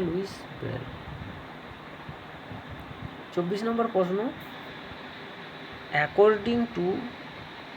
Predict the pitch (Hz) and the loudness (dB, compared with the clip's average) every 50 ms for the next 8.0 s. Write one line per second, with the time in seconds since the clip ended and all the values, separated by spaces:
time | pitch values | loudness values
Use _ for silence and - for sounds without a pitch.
0 | - - - - - - - - - - - - - - - - - - - - | -12 -12 -12 -10 -10 -10 -12 -12 -12 -12 -12 -12 -12 -12 -12 -12 -10 -12 -12 -12
1 | - - - - - - - - - - - - - - - - - - - - | -12 -12 -12 -12 -12 -12 -12 -12 -12 -12 -12 -12 -10 -12 -12 -12 -12 -12 -12 -10
2 | - - 139 135 131 147 143 - 180 190 196 202 196 - 175 170 165 160 160 156 | -6 -4 -4 -4 -2 -4 -4 -2 0 2 2 2 2 2 0 0 2 0 0 0
3 | 151 151 151 - - - - - - - - - - - - - - - - - | 0 -2 -4 -6 -8 -10 -10 -10 -10 -10 -10 -10 -12 -12 -12 -12 -12 -12 -12 -12
4 | - - - - - - - - - - - - - - - - - - - - | -12 -12 -12 -12 -12 -12 -10 -10 -10 -10 -10 -10 -10 -10 -10 -12 -12 -12 -12 -12
5 | - - - - - 151 147 - - - - - - - - - - - - - | -12 -12 -12 -12 -12 -12 -12 -12 -12 -12 -10 -12 -12 -12 -12 -12 -12 -12 -14 -14
6 | - - - - - - - - - - - - - - - - - - - - | -14 -14 -12 -12 -12 -12 -12 -12 -12 -12 -12 -12 -12 -12 -12 -12 -12 -10 -10 -10
7 | - - - - - - - - - - - - - - - 156 165 180 185 | -10 -10 -10 -10 -10 -12 -12 -12 -12 -12 -12 -12 -10 -4 -4 -2 0 0 2